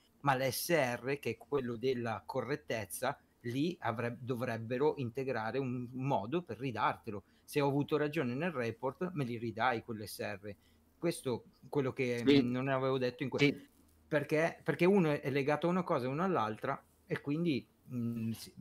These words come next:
Speaker 1: e, e già, già funzionerebbe in qualche modo, perché tu non andresti a finire nei rookie, non andresti a finire tra quella gente che appunto
Speaker 2: Chiaro.
Speaker 1: è meno esperta o che magari gioca in una certa maniera, ma rimarresti a, a un certo livello.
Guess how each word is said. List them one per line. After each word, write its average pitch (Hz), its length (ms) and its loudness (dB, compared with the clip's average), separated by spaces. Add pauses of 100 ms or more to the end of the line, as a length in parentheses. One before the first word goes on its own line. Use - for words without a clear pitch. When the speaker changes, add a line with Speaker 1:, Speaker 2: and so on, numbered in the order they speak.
(120)
Speaker 1:
e, 147 240 -4
e 135 140 0
già, 151 300 2
già 175 180 4
funzionerebbe 135 840 0
in 113 220 -4
qualche 127 300 -4
modo, 110 460 -4 (240)
perché 139 240 -4
tu 160 100 -2
non 170 180 2
andresti 139 300 -2
a 139 40 -2
finire 131 340 -4
nei 120 160 0
rookie, 151 380 2
non 117 180 -2
andresti 127 320 -4
a 123 40 -2
finire 135 520 -4
tra 135 360 -2
quella 127 220 -2
gente 127 360 -4
che 113 160 -4
appunto 131 260 -6
Speaker 2:
Chiaro. 92 140 2
Speaker 1:
è - 20 2
meno 110 180 -2
esperta 139 600 0
o 117 120 2
che 120 160 -8
magari 120 400 -4
gioca 117 320 -4
in 117 100 -4
una 113 180 -4
certa - 280 -10
maniera, 110 420 -6
ma 107 140 -4
rimarresti 123 640 -2
a, 120 140 -4 (460)
a 117 80 -4
un 113 100 -2
certo 113 300 -4
livello. 104 500 -2